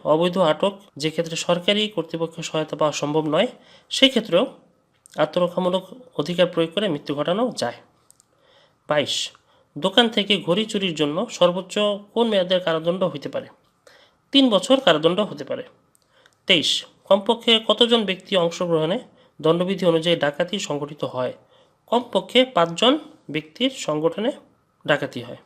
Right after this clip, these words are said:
চব্বিশ, প্রতারণার সংজ্ঞা দণ্ডবিধির কত ধারায়?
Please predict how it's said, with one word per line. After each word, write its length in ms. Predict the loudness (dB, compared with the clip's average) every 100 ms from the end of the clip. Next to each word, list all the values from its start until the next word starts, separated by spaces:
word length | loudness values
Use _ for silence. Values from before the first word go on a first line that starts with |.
| _ _ _ _ _ _ _ _ _ _ _
চব্বিশ, 460 | -4 -2 -4 -8 -10 _ -2
প্রতারণার 480 | 2 4 4 2
সংজ্ঞা 360 | -2 0 2 2
দণ্ডবিধির 640 | 4 4 2 -6 -8 -10 -4
কত 160 | 0 0
ধারায়? 340 | 0 -4 -6